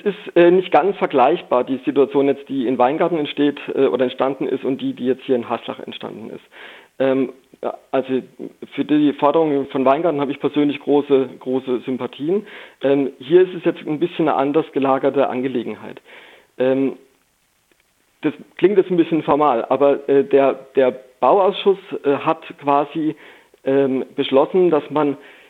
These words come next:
die Planungshoheit für dieses Gebiet an, äh, die Stadtbau übergibt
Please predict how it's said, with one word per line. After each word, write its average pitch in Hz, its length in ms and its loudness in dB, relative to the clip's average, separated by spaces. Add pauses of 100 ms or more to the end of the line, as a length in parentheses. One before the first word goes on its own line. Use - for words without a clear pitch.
(140)
die 135 100 -8
Planungshoheit 170 920 2
für 165 100 -6
dieses 139 300 -12
Gebiet 214 420 -6 (200)
an, 165 320 -2 (140)
äh, 143 180 4
die 139 100 -4
Stadtbau 147 380 2
übergibt 117 460 -4